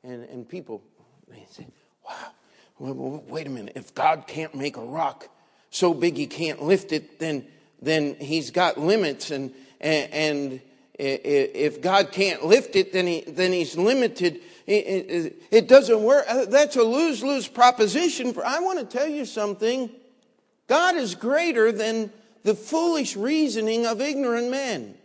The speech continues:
You say, "What's the answer?" Oh, it's very simple. God has made many things that he cannot move. The heart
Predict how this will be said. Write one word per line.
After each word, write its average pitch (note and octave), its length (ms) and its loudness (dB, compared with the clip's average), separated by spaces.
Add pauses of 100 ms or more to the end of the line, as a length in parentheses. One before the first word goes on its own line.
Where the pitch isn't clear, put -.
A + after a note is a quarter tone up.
(2250)
You D#3+ 80 -10
say, G3+ 220 0
"What's G#3 340 -6
the G3 220 -6
answer?" B3 360 -14 (400)
Oh, F#3 200 -8
it's C3+ 140 -16
very D#3+ 280 -10
simple. F3 400 -18 (1800)
God F3+ 280 0
has E3 360 -12
made E3+ 380 -10
many E3+ 360 -10
things B2+ 640 -16 (1900)
that B2+ 160 -12
he C#3 140 -12
cannot C3 440 -14
move. A#2 240 -20 (3000)
The A2+ 80 -18
heart F3 560 -12